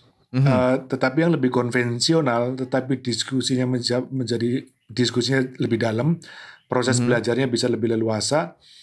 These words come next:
Speaker 2: itu hampir di setiap, eh, daerah itu ada paguyuban-paguyuban pelaku U M K M. Ada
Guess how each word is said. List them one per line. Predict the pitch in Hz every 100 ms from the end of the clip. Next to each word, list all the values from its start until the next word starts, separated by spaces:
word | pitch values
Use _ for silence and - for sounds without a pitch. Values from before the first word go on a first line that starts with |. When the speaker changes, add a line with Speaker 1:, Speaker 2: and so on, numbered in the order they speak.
| - _ -
Speaker 2:
itu | 131 165 170 185 - - - _ -
hampir | 127 127 170 190
di | 156
setiap, | 139 139 139 135 - _ _ _
eh, | - 135
daerah | 120 110 107 123 165 - _ -
itu | 135 185
ada | 135 117 135 151 143 131
paguyuban-paguyuban | 127 - 113 113 110 117 117 117 107 107 113 123
pelaku | 123 117 120 123
U |
M | 113
K | 110 110
M. | 101 98 - _ -
Ada | 123 139